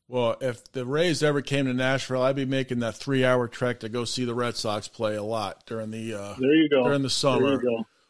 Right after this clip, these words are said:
Speaker 1: But, um,
Speaker 2: Yeah.
Speaker 1: so what, what, I mean, when you look back, like, working at the, the, working the World Series, it's kinda cool because, you know, back then in the late October, Florida is really nice. South Florida is really nice. And then we,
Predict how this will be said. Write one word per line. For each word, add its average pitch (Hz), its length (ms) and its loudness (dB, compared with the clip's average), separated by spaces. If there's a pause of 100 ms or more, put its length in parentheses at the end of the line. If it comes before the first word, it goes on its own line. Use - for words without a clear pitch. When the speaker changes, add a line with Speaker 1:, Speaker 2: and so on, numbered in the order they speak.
(100)
Speaker 1:
But, 131 280 0
um, 127 100 4
Speaker 2:
Yeah. 156 280 0 (480)
Speaker 1:
so - 160 -6
what, 196 180 4
what, 196 160 0
I 180 180 6
mean, 175 140 0
when 175 100 2
you 180 80 6
look 233 160 2
back, 185 320 6
like, 147 280 6
working 143 420 4
at 127 160 2
the, 123 480 6 (180)
the, 143 140 -4
working 139 300 0
the 123 60 2
World 131 280 4
Series, 123 520 4
it's 131 200 -6
kinda 165 300 2
cool 151 320 2
because, 127 460 2
you 135 100 -4
know, 123 220 0 (380)
back 139 240 2
then 135 260 6
in 123 180 2
the 120 100 0
late 131 240 4
October, 135 560 2
Florida 151 500 2
is 107 100 -4
really 123 300 2
nice. 113 280 0
South 120 280 -2
Florida 123 220 2
is 104 100 -4
really 123 180 2
nice. 123 360 2
And 120 100 2
then 127 180 4
we, 120 200 0